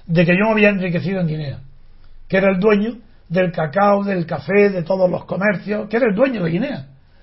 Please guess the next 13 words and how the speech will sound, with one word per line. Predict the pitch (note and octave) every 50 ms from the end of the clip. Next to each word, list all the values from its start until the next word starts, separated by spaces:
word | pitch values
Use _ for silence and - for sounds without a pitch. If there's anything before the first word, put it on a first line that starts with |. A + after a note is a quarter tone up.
| - -
Y | F#3 F3
además | E3+ E3 F3 G3 B3 C4 A#3+ - - - - _ _ _ _ _ _ _ _ _ - - F#3+
de | E3 G3+ G#3+
eso, | G3 - A3+ C#4+ D#4 - _ _ _ _ _ _ -
lo | D#3+
habían | D3 E3+ G3+ G#3+ G3+
convencido | A3 A3+ F#3+ F3+ E3+ G#3+ A3 G#3+
además | G#3 G3+ G#3+ G#3+ G#3
que | - F3+ E3+
yo | D#3+ A3+ C4+ C#4 - - - - _ -
redactaba | F3 E3 F3 E3+ E3+ E3+ D#3+ D3 - A#3+ A#3+ G#3+ F#3+ F3+
la | F3 D#3+
sentencia | - - F3 E3 E3 D#3+ C4+ C4 B3 G#3 - A3+ A3+ B3 -